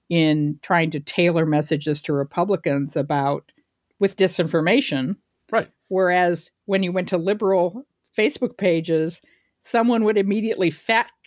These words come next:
Speaker 1: fact check you in the
Speaker 2: Right.
Speaker 1: comments, and it was over.
Speaker 2: Right.
Speaker 1: <laughs>
Speaker 2: Argument
Speaker 1: And
Speaker 2: ends.
Speaker 1: so the virus was, would bounce right off. You could not, uh, plant disinformation.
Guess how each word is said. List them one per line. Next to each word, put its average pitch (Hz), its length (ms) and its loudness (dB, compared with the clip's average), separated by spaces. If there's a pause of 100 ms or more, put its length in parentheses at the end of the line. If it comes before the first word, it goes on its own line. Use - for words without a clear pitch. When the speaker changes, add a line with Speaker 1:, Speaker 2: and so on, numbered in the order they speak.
(120)
Speaker 1:
fact - 400 -2
check - 280 -2
you 170 240 2
in 185 160 -2
the 175 60 -2
Speaker 2:
Right. 175 80 -6 (140)
Speaker 1:
comments, 190 500 -2 (460)
and 226 180 2
it 254 60 0
was 254 100 0
over. 370 480 -2 (300)
Speaker 2:
Right. - 140 0 (400)
Speaker 1:
<laughs> - 100 0 (540)
Speaker 2:
Argument 240 380 2
Speaker 1:
And 294 140 2
Speaker 2:
ends. 254 140 2
Speaker 1:
so 247 60 0
the 233 60 -4
virus 277 540 0
was, 262 400 -2
would 214 260 0
bounce 247 360 0
right 254 200 2
off. 294 240 2
You 220 120 -6
could 214 240 -2
not, 220 340 0 (600)
uh, 185 420 2
plant 262 460 0
disinformation. 220 1040 0